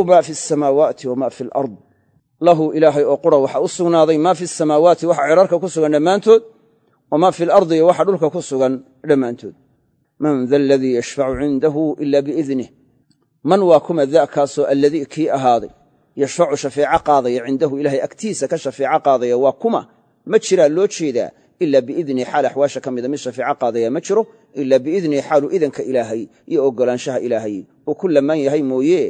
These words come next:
xaal kale mid shafeeco qaadaya ma jiro. Waa istifhaamun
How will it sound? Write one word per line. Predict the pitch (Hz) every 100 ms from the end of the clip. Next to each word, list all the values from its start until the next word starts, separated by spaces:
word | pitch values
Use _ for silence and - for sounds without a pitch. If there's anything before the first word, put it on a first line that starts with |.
| - _
xaal | - - 143 117
kale | - 120 131
mid | 151
shafeeco | - 123 - 107 139
qaadaya | - 120 110 104 104
ma | 113
jiro. | - 104 104 107 - _ _
Waa | 107 113
istifhaamun | - 123 135 147 180 233